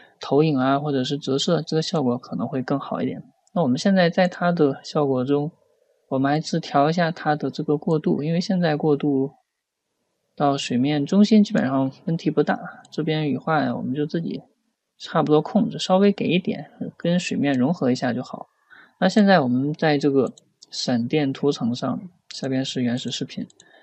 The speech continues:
闪电层上是两个效果，那我们把它预合成一下，我们可以进入到图层，预合成，闪电合成。那我们把闪电复制一下，Ctrl D 或者 Command D 复制一下，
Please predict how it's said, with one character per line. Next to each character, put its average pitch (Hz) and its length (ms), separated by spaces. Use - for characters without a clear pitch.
闪 147 180
电 185 120
层 135 180
上 139 240
是 131 280
两 123 380
个 135 140
效 143 220
果， 120 200
那 156 160
我 127 60
们 135 120
把 - 140
它 143 180
预 185 120
合 139 180
成 123 240
一 123 40
下， - 180
我 127 80
们 131 120
可 147 120
以 - 20
进 147 160
入 139 80
到 127 300
图 - 180
层， - 340
预 151 100
合 135 180
成， - 300
闪 139 240
电 175 180
合 151 160
成。 135 300
那 208 80
我 170 40
们 185 60
把 190 140
闪 131 260
电 151 180
复 - 160
制 165 200
一 - 40
下， - 300
Ctrl 127 420
D 156 160
或 151 100
者 139 100
Command 170 320
D 180 140
复 - 160
制 151 140
一 139 60
下， - 160